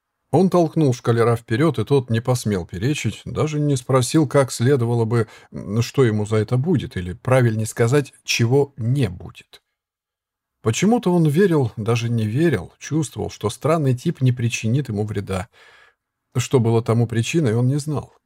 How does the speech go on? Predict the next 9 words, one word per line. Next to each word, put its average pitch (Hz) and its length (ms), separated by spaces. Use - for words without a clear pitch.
Быть 123 280
может, 190 360
разговор 143 540
с - 60
воскресшим 131 600
травником 120 560
придал 107 420
ему 95 240
уверенности – 101 760